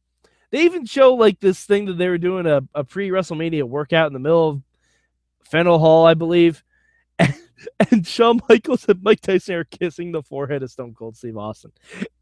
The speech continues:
It's the best. The match, I know if you, like, talk to Austin, like, if you listen to Austin talk about, you listen to Shawn Michaels talk about, they don't like this match.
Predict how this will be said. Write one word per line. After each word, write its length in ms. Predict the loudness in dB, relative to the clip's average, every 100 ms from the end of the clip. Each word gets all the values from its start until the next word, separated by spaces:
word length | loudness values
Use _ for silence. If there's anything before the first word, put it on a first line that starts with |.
| 0
It's 320 | 2 0 -8 _ _ _ _ _ _
the 100 | -2
best. 640 | 0 0 -2 -4 -20 -20 _ _ _ _ _ _ _ -2
The 80 | 0
match, 680 | 2 4 4 2 -4 -16 _ _ _ _ _ _ _ _ _ _ _ _
I 220 | 2 2
know 280 | 4 4 4
if 140 | 4 0
you, 160 | -6
like, 380 | -6 -2 -2 -2
talk 280 | 0 2 2 0
to 220 | -2 -2
Austin, 580 | 0 2 0 -4 -10 -10 _ -10
like, 200 | -8 -8
if 160 | -8
you 200 | -6 -6
listen 300 | -4 -6 -6
to 60 | -6
Austin 400 | 0 0 -2 -4
talk 240 | -4 -2
about, 180 | -2 -2 -4 -14 -2
you 140 | 0
listen 180 | 0 -2
to 60 |
Shawn 220 | -4 -4 -4
Michaels 280 | -6 -8
talk 220 | -10 -8 -6
about, 180 | -8 -8 _ _ 0
they 200 | 6 6
don't 260 | 6 2
like 220 | 2 2 0
this 240 | -10 -10
match. 520 | -16 -16 -20 -20 -20